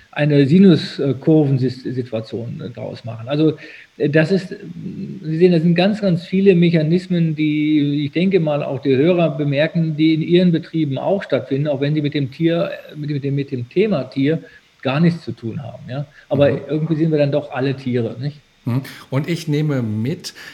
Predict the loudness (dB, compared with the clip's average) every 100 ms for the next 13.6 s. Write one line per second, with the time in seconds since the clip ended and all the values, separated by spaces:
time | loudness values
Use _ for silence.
0 | -20 -12 -8 -2 0 0 -4 -4 -4 -6
1 | -8 -6 -6 -4 -2 -2 -2 -4 -6 -6
2 | -4 -4 -6 -8 -8 -8 -8 -8 -6 -6
3 | -6 -6 -6 -8 -8 -10 -8 -8 -8 -6
4 | -8 -8 -10 -8 -10 -8 -8 -6 -6 -6
5 | -6 -6 -6 -6 -6 -6 -6 -6 -8 -8
6 | -6 -6 -6 -6 -8 -8 -8 -8 -8 -10
7 | -8 -8 -8 -6 -6 -8 -6 -8 -8 -16
8 | -20 -10 -4 -2 -2 -4 -6 -6 -2 -2
9 | 0 -2 -2 -4 -8 -12 -8 -6 -6 -6
10 | -8 -8 -12 -20 -10 -4 -4 -6 -10 -8
11 | -8 -6 -6 -6 -6 -6 -4 -6 -6 -8
12 | -6 -8 -6 -6 -6 -8 -8 -6 -6 -6
13 | -8 -8 -8 -6 -6